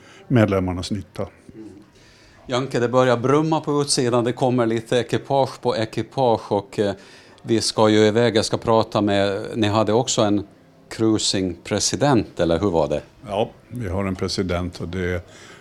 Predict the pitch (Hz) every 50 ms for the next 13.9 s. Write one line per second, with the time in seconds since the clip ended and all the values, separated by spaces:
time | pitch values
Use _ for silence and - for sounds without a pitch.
0 | - - - 113 107 98 98 98 98 90 - - - 101 98 92 90 90 90 -
1 | 98 95 95 92 92 98 98 95 95 95 95 90 - - 104 95 90 98 104 107
2 | 107 104 95 95 95 95 90 85 - - - - - - - 113 - - 110 107
3 | 101 - - 120 110 107 92 - 98 95 90 - - - - 95 95 92 92 87
4 | 92 92 95 95 101 104 95 92 92 87 - - - 101 101 98 95 90 90 90
5 | 87 87 90 90 92 95 101 98 98 92 90 87 87 87 90 90 87 85 - 90
6 | 90 90 87 85 82 - 82 - - 85 - - 90 85 80 - 90 101 101 92
7 | 82 80 82 85 - - - - - - - - - - - - - - - -
8 | - - 98 95 92 95 - - 90 85 95 92 90 87 87 80 - - - -
9 | 98 107 107 107 107 104 - 110 92 - - 85 82 82 - - 95 87 87 87
10 | 98 95 95 - 101 92 - 98 - - 98 90 85 90 90 87 87 85 - -
11 | - 92 87 87 90 71 65 117 95 90 87 - - - 87 87 85 80 82 -
12 | - - - - - 95 90 90 90 - - - 101 110 101 98 - 101 104 101
13 | 95 85 - 120 107 107 92 87 82 80 78 78 - 85 73 76 78 73